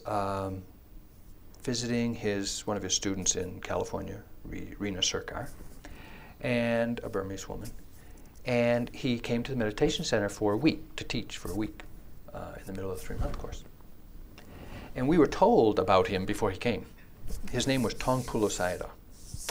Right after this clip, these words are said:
Now, Taungpulu Sayadaw was a scholarly monk in Burma, uh, in his early adult years when he was a new monk. But after a few years, I don't know, maybe when he was in his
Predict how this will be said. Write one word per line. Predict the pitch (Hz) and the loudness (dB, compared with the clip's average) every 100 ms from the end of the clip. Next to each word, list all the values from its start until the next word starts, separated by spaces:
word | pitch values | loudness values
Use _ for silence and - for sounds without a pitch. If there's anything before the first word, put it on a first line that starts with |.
| - - - - | -6 -6 -8 0
Now, | 107 | 0
Taungpulu | 107 156 165 165 151 | 4 4 4 4 4
Sayadaw | 139 127 123 120 117 | 4 2 2 4 4
was | 95 90 | 4 4
a | 82 | 0
scholarly | - - 92 98 98 98 | -2 0 2 4 2 0
monk | 98 95 85 | -2 -2 -6
in | 90 | -2
Burma, | 117 123 123 120 - - - - - - | 0 2 0 -2 -6 -10 -10 -16 -14 -6
uh, | 95 92 92 90 90 87 90 - | -4 -2 -2 0 0 0 -4 -6
in | 110 | -4
his | 90 - - - - - | -2 -2 -2 -2 -4 -2
early | 95 92 92 | 2 2 2
adult | 90 87 87 - | 0 0 -2 4
years | 135 139 - | 6 6 2
when | 90 | -2
he | 92 | -2
was | - - - 90 | -6 -10 -12 -10
a | 90 | -8
new | 92 | -6
monk. | 90 127 156 - - - - - - - | -6 -6 -6 -8 -10 -14 -14 -14 -14 -8
But | - 202 | 0 2
after | 247 - 240 240 | 2 0 0 0
a | 240 - - - | 0 -6 -14 -6
few | 196 196 | -2 4
years, | 156 165 147 | 4 4 0
I | |
don't | 151 | 0
know, | 147 131 | -2 0
maybe | 117 123 | 0 0
when | 127 131 | -2 -4
he | |
was | 131 - | -6 -8
in | 131 | -8
his | 131 | -8